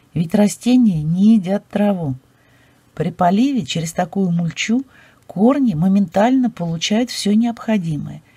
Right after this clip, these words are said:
Растение само знает, что ему необходимо и в какой момент. Растение инструкции не читает. Если им плохо, то вы это сразу поймете по внешнему виду.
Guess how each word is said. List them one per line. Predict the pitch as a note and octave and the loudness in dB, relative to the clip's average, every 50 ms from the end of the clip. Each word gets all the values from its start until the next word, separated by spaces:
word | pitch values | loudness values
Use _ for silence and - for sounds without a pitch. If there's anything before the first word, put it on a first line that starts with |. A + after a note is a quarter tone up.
| _ _ _ _ _ _ _ _ _ _ _ _ | _ _ _ _ _ _ _ _ _ _ _ _
Растение | D3 D#3 - - - A3+ B3 C4+ C4+ C4 | -4 -4 -2 0 0 2 4 4 4 2
само | - - A#3+ A#3+ B3 C4+ C#4 | 0 0 0 2 2 2 2
знает, | B3 G3 F3+ F3 D#3 C#3 C3 | 0 -2 -4 -4 -4 -4 -4
что | - - - G3 | -6 -2 0 0
ему | F#3+ F3 D#3+ D#3 | 0 2 0 -2
необходимо | D3+ D3 D3 D3 - - - D#3+ E3 D#3+ G#3+ B3+ C4 A#3+ | -2 -4 -6 -8 -8 -4 -4 -2 0 2 4 4 4 4
и | F#3 | 2
в | D#3+ | -2
какой | - - C#3+ C3 - F3 | -4 -6 -8 -6 -6 -6
момент. | E3+ G3 A3 A#3 A#3 A#3+ A#3 F#3 C#3+ C3 - _ - - - - - - _ - | -2 0 0 0 2 0 0 -2 -4 -8 -12 _ -20 -20 -20 -20 -20 -20 _ -2
Растение | C3 D3+ D#3 D#3 - - A#3 B3 B3 A#3+ G#3 D3+ - - _ | -2 -2 -2 -2 0 2 2 4 4 4 2 0 -2 -6 _
инструкции | E3+ F3 E3+ - - - E3 F#3 E3+ - - - F3 | -2 -2 -2 -2 -4 -2 -2 -2 -2 -4 -4 -2 0
не | E3 D#3+ E3 D#3+ | 0 0 0 -2
читает. | - - - C3 - - D3 C#3+ C3+ C3+ C3 - _ _ - - _ _ _ - | -4 -6 -8 -8 -6 -4 -4 -4 -4 -8 -10 -16 _ _ -20 -20 _ _ _ -6
Если | C#3+ D3+ F3+ A3+ A#3+ A3+ - G3+ F#3 E3 D3+ - _ | -2 2 4 4 4 2 0 -4 -4 -4 -6 -6 _
им | F#3 F3+ F3+ E3 C3+ | -4 -2 -2 -2 -4
плохо, | - - D3+ E3 G3+ A3 A3 - - D3+ - - _ _ _ _ | -4 -4 -2 0 0 0 -2 -4 -10 -12 -12 -12 _ _ _ _
то | - D#3+ | -2 0
вы | D#3 F3 | 0 0
это | F3+ F3+ E3+ - E3 | -2 -2 -2 -2 -4
сразу | E3 - - F#3+ A3 A#3+ A#3 G#3 F#3 | -2 -2 0 2 2 2 2 0 -2
поймете | - - D3 D3 D3+ D#3+ F#3 G#3 - - C#3+ | 0 0 0 0 0 0 0 -2 -2 -4 -10
по | - - C3 | -4 -2 -2
внешнему | B2+ C3+ D#3+ F#3 G3 - - - C3 B2 B2+ C#3 | 0 0 0 -2 -2 -4 -4 -6 -6 -4 -4 -4
виду. | C3+ C3 C#3 C#3+ C3+ - - | -6 -6 -10 -12 -12 -14 -18